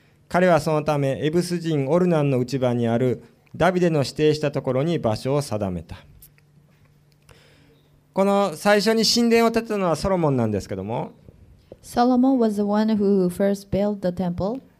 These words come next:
Speaker 1: 彼は、あの、どうしてその場所を選んだかと言いますと、
Speaker 2: The reason why he chose this place,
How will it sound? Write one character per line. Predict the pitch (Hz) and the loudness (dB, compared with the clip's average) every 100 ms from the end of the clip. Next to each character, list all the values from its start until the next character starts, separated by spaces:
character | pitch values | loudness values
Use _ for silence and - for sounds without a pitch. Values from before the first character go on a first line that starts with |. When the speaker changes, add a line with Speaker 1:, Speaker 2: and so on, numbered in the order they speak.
| _ | _
Speaker 1:
彼 | 220 233 208 | 0 2 4
は、 | 190 180 | 4 4
あ | 156 | 2
の、 | 160 160 160 | 0 0 2
ど | 196 | 2
う | 226 | 2
し | |
て | 208 | 2
そ | 175 | 0
の | 170 | 2
場 | 156 151 | 2 2
所 | 185 | 2
を | |
選 | 147 156 | 2 2
ん | 156 | 2
だ | 135 | -2
か | - | -2
と | 113 | -2
言 | |
い | 107 | -4
ま | 98 | -6
す | - | -4
と、 | 117 101 87 | -2 -2 -4
Speaker 2:
The | 208 | -4
reason | 220 240 226 220 | 0 0 2 0
why | 214 | 0
he | 214 214 208 | -2 -4 -10
chose | - 202 202 196 | -4 0 0 0
this | 190 185 | -4 -4
place, | - 165 185 233 - | -4 0 0 -2 -8